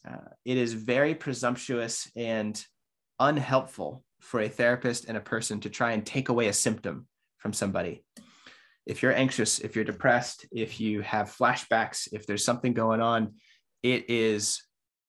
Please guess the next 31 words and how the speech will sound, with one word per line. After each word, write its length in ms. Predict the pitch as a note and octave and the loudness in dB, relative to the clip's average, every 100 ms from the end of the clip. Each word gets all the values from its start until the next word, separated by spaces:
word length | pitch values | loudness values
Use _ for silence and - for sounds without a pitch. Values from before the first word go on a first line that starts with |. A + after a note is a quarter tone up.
| _ _ _ _ _ _ _ _ - | _ _ _ _ _ _ _ _ -2
mean. 460 | C3 C3 G#2+ F2+ - _ _ - | 2 2 2 -4 -14 _ _ -4
It's 200 | C#3+ - | -2 2
mean. 260 | D3 G2 - | 2 2 0
I'll 80 | C3 | 0
say 180 | D#3 | 2
mean. 300 | C#3+ C#3+ G#2 - _ _ | 4 2 0 -4 _ _
It 120 | D#3 | 0
is 140 | D3+ B2+ | 2 2
mean 380 | C3 D3 D3+ | 2 2 0
for 140 | D3 C3 | -4 -4
someone 340 | C#3 C3+ C3 | -2 0 0
to 60 | A#2+ | -2
try 180 | C3+ A#2+ | -2 -2
and 100 | A#2 | -2
take 220 | B2+ B2 | -6 -4
that 160 | A#2+ | -4
symptom 320 | - B2 A#2+ A2+ | -2 -4 -2 -2
away 180 | G#2+ | -2
from 200 | G#2 G#2 | -2 -6
you. 160 | F#2 F2+ - _ _ _ | -8 -12 -16 _ _ _
And 100 | A#2+ | -2
what 100 | B2 | 2
I 60 | B2+ | 2
mean 240 | C3+ D#3+ E3+ | 4 2 4
by 140 | A2+ | 4
that, 220 | G#2 A2+ | 2 -2
'cause 120 | - | -6
that 180 | A2 A2 | -6 -6
might 240 | A#2 A#2 C3+ | -4 -6 -6
be 80 | |
surprising, 640 | A#2+ A2+ C#3 D3 A2 F#2 | -6 -4 0 0 0 -6